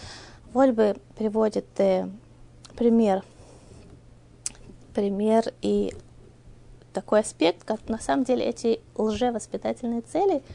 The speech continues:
они служат единственной цели, это родительский эгоизм. Да, и родительский эгоизм, он может принимать различные формы,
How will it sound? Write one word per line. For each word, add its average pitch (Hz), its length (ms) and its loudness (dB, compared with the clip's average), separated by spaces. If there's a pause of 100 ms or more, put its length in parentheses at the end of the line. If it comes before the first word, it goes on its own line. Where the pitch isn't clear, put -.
(320)
они 240 240 -2
служат 269 320 0
единственной 214 420 -4
цели, 185 420 -4
это 226 380 -6 (160)
родительский 214 640 -6
эгоизм. 180 640 -2 (680)
Да, 117 240 -2
и 104 80 0
родительский 254 460 -2
эгоизм, 226 480 -2
он 208 120 -4
может 240 240 -2
принимать 220 380 -6
различные 214 500 -4
формы, 254 560 0